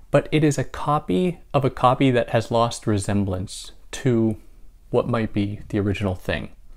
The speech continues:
which is an interesting point of distinction. So in order to illustrate this, he gives the example of God creating humankind in its image.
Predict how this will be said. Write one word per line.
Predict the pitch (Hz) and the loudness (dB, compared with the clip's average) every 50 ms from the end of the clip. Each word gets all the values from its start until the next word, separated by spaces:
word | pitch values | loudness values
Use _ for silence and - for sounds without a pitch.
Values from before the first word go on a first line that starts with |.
| - - - - - - - - | -20 -18 -16 -16 -16 -14 -16 -4
which | - 120 - - | -2 -2 0 0
is | 113 107 | 0 2
an | 110 113 | 2 2
interesting | 120 127 - - 127 113 - - 117 107 | 2 0 2 0 0 0 0 -2 -4 -4
point | - - 110 101 98 - - | -2 -2 -2 -2 -2 -4 -4
of | - 101 - | -6 -4 -2
distinction. | - 98 - - - 156 170 165 - - - - 131 - - - - - - - - - - - - | -4 -4 -4 0 0 0 0 0 -2 -8 -8 -10 -12 -14 -16 -18 -16 -16 -16 -14 -16 -14 -16 -16 -12
So | - - 156 | 2 4 4
in | 151 - | 4 4
order | - - 156 180 | 4 2 2 4
to | 196 175 - - | 2 2 2 4
illustrate | 139 139 135 - - 127 113 - | 4 4 4 2 0 0 0 2
this, | - 110 - | 0 -2 -2
he | - 120 | -2 0
gives | 120 - 123 127 - | 2 2 0 0 2
the | - 135 | 2 2
example | 120 113 110 - 117 113 117 - - 107 104 110 - | 2 2 0 0 0 0 2 2 2 2 2 0 0
of | - 107 98 95 98 - - - - - - | -2 -2 0 0 -2 -4 -10 -14 -10 -8 -2
God | - 127 113 107 104 101 101 113 113 - | 2 4 4 6 6 6 4 2 0 -4
creating | - - - 120 113 107 107 104 | -10 2 4 4 6 6 4 2
humankind | 98 113 120 113 110 107 - - 110 104 101 98 98 101 98 - - - - - | 2 2 2 2 2 0 0 0 2 2 2 2 2 0 -2 -2 -8 -16 -10 -4
in | - 120 107 101 - - - | -2 0 2 2 0 0 -4
its | 117 - - - - - | -6 -4 -4 -10 -2 0
image. | 143 127 110 - - - - - | 0 0 0 -2 -6 -10 -12 -14